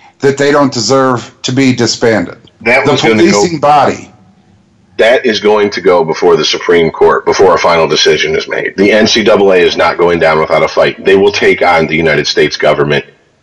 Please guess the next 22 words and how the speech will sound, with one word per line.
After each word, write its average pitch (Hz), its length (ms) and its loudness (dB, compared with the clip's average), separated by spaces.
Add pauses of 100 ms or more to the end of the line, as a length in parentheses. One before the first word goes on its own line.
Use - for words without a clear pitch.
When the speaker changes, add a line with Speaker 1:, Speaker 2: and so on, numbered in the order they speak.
(100)
Speaker 2:
quick, - 240 -2
fast, - 340 0
and 80 80 0
in 76 60 0
a - 20 -2
heartbeat. - 500 -4 (600)
Speaker 1:
And 147 160 0
I, 127 240 -2
I 117 480 0 (340)
hope 196 340 0
they 123 160 0
lose. 160 680 -2
If 156 240 -2
you're 180 320 2
the 151 420 -2 (140)
policing 143 680 2
body 127 560 2
of 107 180 -2
these 113 240 -4
college 127 460 0
athletes, 98 720 -4 (960)
including 175 920 0